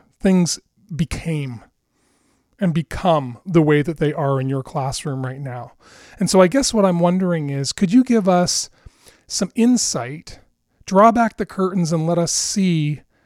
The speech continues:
the progression of a classroom facilitated by Richard Young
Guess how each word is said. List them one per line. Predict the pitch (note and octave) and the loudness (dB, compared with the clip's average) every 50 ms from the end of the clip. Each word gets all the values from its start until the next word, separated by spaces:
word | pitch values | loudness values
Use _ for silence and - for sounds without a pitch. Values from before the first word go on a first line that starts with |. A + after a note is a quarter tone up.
| _ _ _ _ _ _ _ _ _ _ _ _ _ _ | _ _ _ _ _ _ _ _ _ _ _ _ _ _
the | - F3+ | -6 -4
progression | - - F#3+ E3+ D3+ E3+ F3 F#3+ F3 - - - G#3 G3+ F#3+ F#3+ F#3+ - _ - | -2 0 -2 0 0 2 2 2 0 -2 -4 -2 -2 0 0 -2 -2 -6 _ -6
of | F#3+ F3+ | -2 -2
a | E3 E3+ | -2 -2
classroom | - - - E3 D#3+ E3 D3 - - - - E3 D#3 D3+ D3+ D3 D3+ D3+ D3+ E3 _ _ _ _ _ _ _ _ - - _ - | -2 -4 -4 -2 -2 -2 -2 -4 -6 -6 -4 -2 -2 0 0 -2 -2 -4 -6 -10 _ _ _ _ _ _ _ _ -20 -20 _ -2
facilitated | - D#3+ - - F3 D3+ D#3 D#3 - - E3 D3 C#3+ D3+ C#3+ C3 | -2 -2 0 0 0 2 0 0 0 -2 -2 -2 -2 -2 -4 -4
by | D3+ C#3+ | -4 -2
Richard | C#3+ C#3 C#3+ C#3+ - - E3 C#3+ C3 | -2 -2 -2 -4 -4 -6 -6 -6 -2
Young | C3+ D3 C#3+ C#3 C3 B2+ B2 B2+ B2+ C#3+ | -2 0 0 0 -2 -4 -6 -8 -10 -12